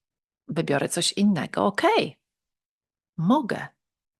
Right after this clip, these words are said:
ale nie wchodzę w przestrzeń kwestionowania i umniejszania. Jeśli zaczniesz patrzeć, że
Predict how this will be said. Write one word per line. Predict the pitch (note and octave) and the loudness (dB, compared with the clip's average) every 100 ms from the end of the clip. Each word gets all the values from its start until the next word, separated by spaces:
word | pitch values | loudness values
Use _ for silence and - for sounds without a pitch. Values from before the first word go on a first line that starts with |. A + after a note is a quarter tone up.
| _ _ _ _ _ _ _ _ _ _ - | _ _ _ _ _ _ _ _ _ _ -8
ale | F3 F3 | -6 -2
nie | F#3 | -4
wchodzę | G#3+ - G#3+ B3 - - - _ _ _ _ _ _ _ _ | -6 -6 -2 -2 -4 -8 -10 _ _ _ _ _ _ _ _
w | - | -20
przestrzeń | - - - D3+ - - - - G3 _ _ _ _ _ _ _ _ | -2 0 0 -4 -6 -6 -10 -14 -16 _ _ _ _ _ _ _ _
kwestionowania | - F3 - - A3 A3 G#3+ F3 F#3 | -12 -10 -10 -2 0 0 0 -4 -4
i | F#3 F3+ - | -4 -8 -10
umniejszania. | F3 E3+ D#3+ D#3 - E3 F#3 F#3 - D#3+ _ _ _ _ _ _ _ - - - - - - - | -8 -6 -8 -10 -10 -10 -8 -10 -10 -14 _ _ _ _ _ _ _ -20 -20 -20 -18 -20 -20 -4
Jeśli | G3+ - G3+ | -2 0 0
zaczniesz | G3 - B3 E4 - - - - - - - - _ _ _ _ _ _ _ _ _ _ _ _ _ _ _ _ | 0 2 2 2 0 -2 -2 -4 -2 0 0 -2 _ _ _ _ _ _ _ _ _ _ _ _ _ _ _ _
patrzeć, | - C#4+ - - A#3+ G#3 | -2 -2 0 0 0 0
że | G3+ F#3+ F3+ F3+ | -2 0 0 -2